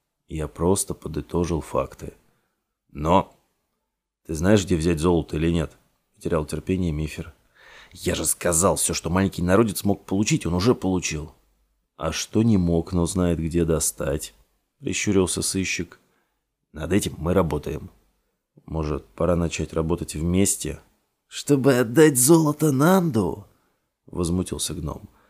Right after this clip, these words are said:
«Да и ни за что!» «Думай многозадачно», снисходительно улыбнулся Мифер. «Отдашь золото Нанду,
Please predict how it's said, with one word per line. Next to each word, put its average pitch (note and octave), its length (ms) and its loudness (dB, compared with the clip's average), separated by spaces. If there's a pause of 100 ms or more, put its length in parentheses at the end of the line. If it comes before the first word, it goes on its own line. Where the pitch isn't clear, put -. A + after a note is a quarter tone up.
(220)
«Да F2 300 0
и C3 80 6
ни D3+ 160 6
за D#3+ 240 4
что!» F#2+ 720 -2 (1200)
«Думай E2+ 680 2
многозадачно», F2 1120 2 (260)
снисходительно E2 800 -4
улыбнулся D#2+ 540 -2
Мифер. E2+ 380 -4 (720)
«Отдашь A#2 420 4
золото F2 460 4
Нанду, F#2 580 0